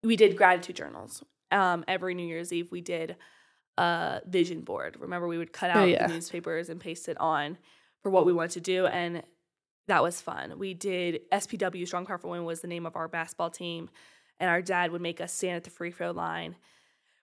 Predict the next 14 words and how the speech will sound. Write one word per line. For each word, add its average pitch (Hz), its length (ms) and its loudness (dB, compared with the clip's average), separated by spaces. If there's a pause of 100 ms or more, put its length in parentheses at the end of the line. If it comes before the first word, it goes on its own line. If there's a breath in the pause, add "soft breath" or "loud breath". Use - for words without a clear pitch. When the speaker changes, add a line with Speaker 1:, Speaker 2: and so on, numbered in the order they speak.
Speaker 1:
when 196 100 2
we 208 80 8
were 202 100 6
shooting 196 280 0
foul 220 200 8
shots 190 460 0 (180 loud breath)
and 208 180 0
say, 185 480 6 (100)
"I'm 185 160 4
gonna 175 180 -2
make 196 280 -4
this," 170 400 -2
out 175 220 6
loud 175 480 2